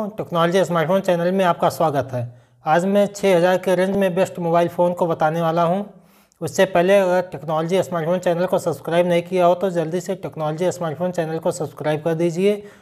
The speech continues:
और बेल आइकन को on कर दीजिए, जिससे हमारी लेटेस्ट वी-, वीडियो की नोटिफिकेशन आप तक सबसे पहले पहुंच सके। चलिए वीडियो को स्टार्ट करते हैं। पहला मोबाइल फ़ोन है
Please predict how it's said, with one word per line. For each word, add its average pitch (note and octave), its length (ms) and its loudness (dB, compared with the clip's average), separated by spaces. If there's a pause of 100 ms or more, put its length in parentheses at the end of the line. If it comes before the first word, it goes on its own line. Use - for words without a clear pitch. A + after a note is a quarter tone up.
(140)
और E3+ 160 0
बेल E3 220 2
आइकन D#3+ 260 2
को F#3+ 260 0
on D#3 140 -2
कर D3+ 120 -4
दीजिए, A#2+ 500 -4 (300)
जिससे D#3 220 0
हमारी F3 280 4
लेटेस्ट E3+ 440 -2
वी-, F3+ 280 0
वीडियो E3+ 440 -2
की F#3 180 -4
नोटिफिकेशन D#3+ 760 -4
आप D3+ 180 -2
तक E3+ 100 -2
सबसे E3 320 -8
पहले D#3+ 260 -2
पहुंच C#3 280 -4
सके। C3+ 260 -4 (420)
चलिए F3+ 260 4
वीडियो F3+ 300 0
को F#3 180 0
स्टार्ट C#3+ 280 -4
करते C3+ 280 -6
हैं। A#2+ 260 -4
पहला D#3 360 4
मोबाइल F3 360 2
फ़ोन D#3+ 300 0
है F3+ 460 0